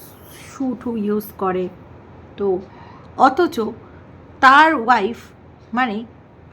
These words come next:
শিয়াল, শিয়াল কিনা ফর্টি নাইন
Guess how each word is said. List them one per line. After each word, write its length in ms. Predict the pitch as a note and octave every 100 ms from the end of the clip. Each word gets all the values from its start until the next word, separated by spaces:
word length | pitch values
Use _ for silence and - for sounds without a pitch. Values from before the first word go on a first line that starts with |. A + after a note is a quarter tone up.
| -
শিয়াল, 280 | - C4 E3 - - - - - - -
শিয়াল 360 | - - D4+ D#4
কিনা 340 | D#4 D4 G#3+ A#3+ - - - - C4
ফর্টি 600 | C4+ C4+ - D#4+ C4 C4 - - -
নাইন 640 | A3+ B3 D4 E4 D#4+ C#4+